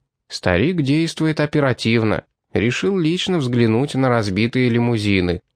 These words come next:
На лице Аргуса явная озабоченность. До сих пор его ведомство надежно обеспечивало безопасность членов Совета.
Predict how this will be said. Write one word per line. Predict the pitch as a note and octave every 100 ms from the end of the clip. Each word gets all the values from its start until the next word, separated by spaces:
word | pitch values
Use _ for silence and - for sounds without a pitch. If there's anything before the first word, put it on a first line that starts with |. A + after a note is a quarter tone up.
| _ _ _ -
На | F2
лице | F2 F2 - D#3
Аргуса | D#3+ D3 D#3 D3 D3 D3
явная | A#2+ B2+ B2+ B2+ B2+ B2
озабоченность. | B2+ A#2 A2+ G#2 A2 - G#2+ G2 - - _ _ _ _ _
До | - A#2+ E3+
сих | E3 D3+
пор | - E3
его | D3 C#3 C#3+ B2+
ведомство | A2+ C3+ D3+ D#3 - D3
надежно | C3 A2 A#2+ E3+ D3+ D#3
обеспечивало | C3+ B2+ - C3 D3 D3 C#3+ C#3
безопасность | A#2+ A2 G2+ G2 A2 - C3 -
членов | - G#2+ G2+ G2
Совета. | - A#2 D3+ D#3+ - -